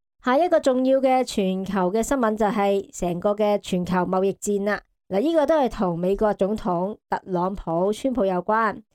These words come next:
川普總統對進口嘅商品以及被視為具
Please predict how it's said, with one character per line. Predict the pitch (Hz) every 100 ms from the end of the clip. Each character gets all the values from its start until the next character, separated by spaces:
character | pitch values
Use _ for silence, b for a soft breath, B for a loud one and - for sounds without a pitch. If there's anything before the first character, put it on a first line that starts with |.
| _
川 | - 330
普 | 311 285
總 | 277 262 277
統 | 240 226 262
對 | 247 233 226 240 -
進 | 233 233
口 | 220 196 233
嘅 | 240
商 | 214 269 254
品 | 202 226 - 214
以 | 262
及 | 262 226 -
被 | - 220
視 | 214 - 220
為 | 208 170
具 | 165